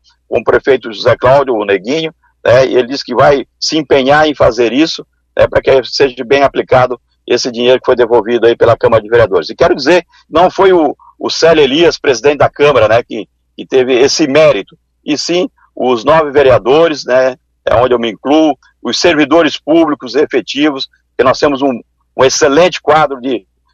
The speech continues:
servidores públicos efetivos aqui, os comissionados, é sempre preocupado em fazer uma gestão que viesse, é,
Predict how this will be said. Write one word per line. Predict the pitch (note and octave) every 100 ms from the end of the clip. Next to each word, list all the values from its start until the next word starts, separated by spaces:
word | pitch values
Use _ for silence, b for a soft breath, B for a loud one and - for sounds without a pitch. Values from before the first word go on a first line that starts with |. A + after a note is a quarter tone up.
| _
servidores | - C#3 B2 B2+ C#3 B2
públicos | - B2 -
efetivos | C3 - - - B2
aqui, | B2 C#3+
os | C3+
comissionados, | - D3 C3+ C#3 A#2 C#3 C#3 B2+ _ _ -
é | B2+
sempre | - E3 D3
preocupado | C#3 D3 A#2+ - C3+ C3+ B2 _ _ _
em | A#2+ B2+ B2+ B2
fazer | C3+ B2+ C3+
uma | C3+
gestão | A#2+ B2+ - C3+ C#3 - _ -
que | B2+ A#2
viesse, | A2 C3 D#3 - F#2+ _ _ _
é, | G2+ A2+ A#2+ A#2+ A#2 A2+